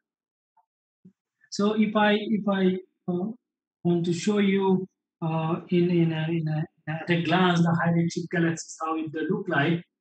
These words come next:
you can see from, from, from very far, um, the redshift eleven galaxy, and then there are redshift ten, and as you come down, there's a redshift two, where the gla-, galaxies look very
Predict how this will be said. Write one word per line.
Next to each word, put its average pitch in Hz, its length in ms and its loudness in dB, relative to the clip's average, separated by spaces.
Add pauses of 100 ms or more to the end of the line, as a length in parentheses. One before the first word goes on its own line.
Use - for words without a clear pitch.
(140)
you 165 60 -20
can 170 140 4
see 202 380 0
from, 170 320 2 (360)
from, 160 400 -8
from 156 220 0
very 170 260 4
far, 175 420 4 (480)
um, 156 480 2 (300)
the 147 80 -8
redshift 170 480 0
eleven 185 540 2 (280)
galaxy, 185 680 0 (200)
and 151 180 2
then 160 160 4
there 156 200 2
are 151 80 2
redshift 156 380 -2 (100)
ten, 185 480 2 (300)
and 151 100 -4
as 151 120 -2
you 156 120 -6
come 185 260 2
down, 180 540 2 (300)
there's 156 180 -4
a 160 60 0
redshift 165 340 -4 (160)
two, 185 440 -2 (140)
where 151 200 -4
the 156 120 -2
gla-, 170 340 4
galaxies 156 640 0
look 214 240 -2 (560)
very 180 520 2